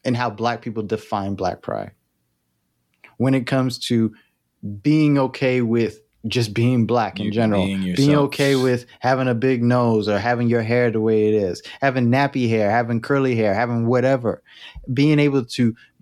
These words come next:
Speaker 1: uh, walk down the street in peace, being able to talk the way you want and, and not be judged for that in a way that, like,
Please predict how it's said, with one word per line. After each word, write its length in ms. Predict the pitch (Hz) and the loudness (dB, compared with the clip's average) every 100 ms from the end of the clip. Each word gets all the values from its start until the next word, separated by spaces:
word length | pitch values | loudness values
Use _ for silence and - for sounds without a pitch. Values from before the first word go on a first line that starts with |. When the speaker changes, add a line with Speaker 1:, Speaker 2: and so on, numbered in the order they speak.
| _ _ | _ _
Speaker 1:
uh, 240 | 143 127 107 | 0 0 0
walk 380 | 104 127 135 - | 0 0 0 -2
down 180 | 139 127 | -2 -2
the 80 | |
street 320 | 110 - 135 113 | -4 0 0 2
in 100 | 110 | 2
peace, 440 | 123 104 - - - - - | 0 -2 -6 -12 -16 -14 -4
being 300 | 135 143 143 | 0 2 0
able 480 | 127 139 131 127 - - - | 0 0 0 -2 -8 -16 -10
to 500 | - 131 123 117 113 _ _ | -2 2 2 2 0 _ _
talk 300 | - 139 123 | -4 -2 -2
the 80 | 135 | -4
way 140 | 123 127 | 0 2
you 160 | 131 | 2
want 360 | 123 131 131 117 - _ 123 | 2 2 0 -4 -16 _ -2
and, 640 | 131 127 120 117 110 - _ _ _ _ _ _ _ _ _ _ - | 2 2 2 2 -2 -6 _ _ _ _ _ _ _ _ _ _ -2
and 200 | 139 127 | 0 2
not 320 | 139 135 - | 0 -2 -2
be 520 | 139 127 120 113 - _ _ _ _ _ _ _ - | 0 2 2 0 -4 _ _ _ _ _ _ _ -4
judged 400 | 120 - 135 127 | -2 0 0 0
for 140 | - 120 | -2 0
that 240 | 107 101 | 0 0
in 100 | 127 | 2
a 80 | 120 | 2
way 360 | 110 117 120 117 | 2 2 2 0
that, 220 | 104 110 | 0 0
like, 280 | 107 110 | 2 0